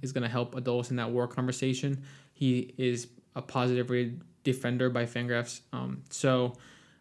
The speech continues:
uh, also five more games played than Arozarena.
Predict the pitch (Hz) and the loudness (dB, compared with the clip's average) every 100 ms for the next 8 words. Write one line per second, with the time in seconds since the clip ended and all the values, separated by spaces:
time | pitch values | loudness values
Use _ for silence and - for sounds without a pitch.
0 | _ - 123 113 104 85 - _ _ _ | _ -4 -2 -2 -4 -8 -12 _ _ _
1 | - 151 147 156 135 135 127 127 123 120 | -2 4 6 6 4 4 4 4 4 2
2 | 117 - 123 123 120 123 127 131 135 | 0 -2 0 2 2 4 4 4 2